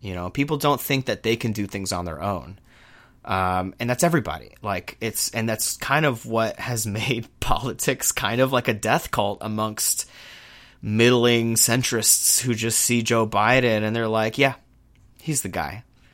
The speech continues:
you know? Or like Trump, "Yeah, he's the guy." Like, they just, it's like a, just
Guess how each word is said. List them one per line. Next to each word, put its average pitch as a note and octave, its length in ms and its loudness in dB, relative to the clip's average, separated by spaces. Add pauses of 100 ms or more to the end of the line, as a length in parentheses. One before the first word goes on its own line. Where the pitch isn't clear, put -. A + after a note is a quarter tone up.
(220)
you G2 140 -4
know? F2+ 420 -4
Or A#2 140 -2
like A2+ 180 -2
Trump, B2+ 320 -2
"Yeah, B2+ 140 2
he's B2+ 220 -2
the - 80 -10
guy." D2+ 400 -8
Like, G#2 240 -10
they A2 100 0
just, - 520 0 (1700)
it's - 200 -2
like C3 160 -4
a, G#2+ 80 -8 (800)
just - 520 -2